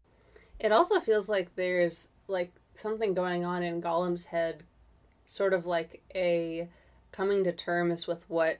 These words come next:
being Frodo's slave means.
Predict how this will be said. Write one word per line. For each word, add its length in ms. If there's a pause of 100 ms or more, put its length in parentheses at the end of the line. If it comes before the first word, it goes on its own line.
(300)
being 640 (380)
Frodo's 720 (380)
slave 640 (600)
means. 760